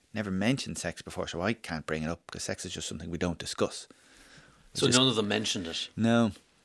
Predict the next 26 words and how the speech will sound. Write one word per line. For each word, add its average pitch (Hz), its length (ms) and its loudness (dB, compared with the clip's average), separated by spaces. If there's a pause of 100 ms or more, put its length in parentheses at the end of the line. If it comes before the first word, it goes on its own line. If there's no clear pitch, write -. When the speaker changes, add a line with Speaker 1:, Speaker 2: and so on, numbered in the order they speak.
(180)
Speaker 2:
So - 120 -10
it 104 80 -6
just - 200 -2
goes 107 180 0
on 98 280 0
Speaker 1:
It 117 120 2
just 110 160 6
goes 120 100 6
Speaker 2:
quietly. 127 180 10
Speaker 1:
on 135 220 10
in 117 160 4
their, 113 140 8
in 113 160 2
their 104 100 6
d-, 104 300 0
like, 101 240 2
confused, 120 560 4
disturbed 107 360 4
little 87 160 -6
heads. 98 300 2
They 92 120 -4
go, 90 160 0
"Okay, 90 280 -6
right, 85 320 0
this - 200 -8
is 85 280 -6